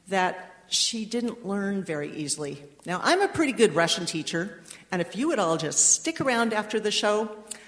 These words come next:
I could have you telling and reading a Russian story in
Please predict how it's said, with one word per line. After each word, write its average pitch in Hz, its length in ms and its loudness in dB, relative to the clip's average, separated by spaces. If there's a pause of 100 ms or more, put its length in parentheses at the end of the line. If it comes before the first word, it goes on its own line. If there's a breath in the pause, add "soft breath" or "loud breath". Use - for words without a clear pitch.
(380 loud breath)
I 208 240 2
could 233 180 -2
have 180 320 0
you 160 300 0 (140)
telling 254 480 0
and 156 280 -4
reading 214 540 -4
a 160 140 -2
Russian 185 320 -2
story 165 400 0
in 156 220 -4